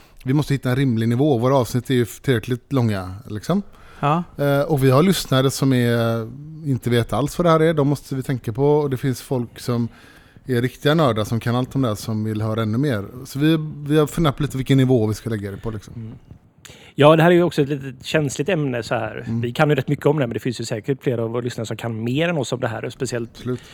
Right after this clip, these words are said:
Speaker 3: i specifika detaljfrågor och så där. Så att det är ju lätt att man kanske säger någonting som är lite halvfel, eller att man
Speaker 2: Mm.
Speaker 3: trampar någon på tårna som så där.
Speaker 2: Men
Speaker 1: Ja.
Speaker 2: vad är det som är speciellt?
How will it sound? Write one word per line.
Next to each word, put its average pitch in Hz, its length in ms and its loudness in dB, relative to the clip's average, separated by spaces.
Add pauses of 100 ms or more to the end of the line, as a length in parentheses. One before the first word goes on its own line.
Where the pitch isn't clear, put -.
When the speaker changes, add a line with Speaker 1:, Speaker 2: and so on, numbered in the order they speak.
(360)
Speaker 3:
i 135 180 -2
specifika 127 520 -2
detaljfrågor 117 1040 -2
och - 80 -4
så - 80 -8
där. 156 100 -4
Så 120 100 -6
att 117 60 -8
det 131 60 0
är - 20 4
ju 127 80 4
lätt 127 180 0
att 127 100 -2
man 127 100 -4
kanske 123 300 0
säger 123 280 2
någonting 123 260 0
som 127 140 -2
är 120 80 0
lite 117 360 -2 (120)
halvfel, 170 840 0
eller 208 160 0
att - 100 -8
man 185 220 -4
Speaker 2:
Mm. 139 360 -2 (260)
Speaker 3:
trampar 151 320 -4
någon 139 140 -2
på 143 100 -6
tårna 120 320 -2
som 120 340 -12
så - 120 -16
där. - 180 -14 (320)
Speaker 2:
Men 190 120 2
Speaker 1:
Ja. - 40 2
Speaker 2:
vad 254 100 6
är 262 140 4
det 170 80 4
som 196 180 0
är 190 140 0
speciellt? - 1160 -4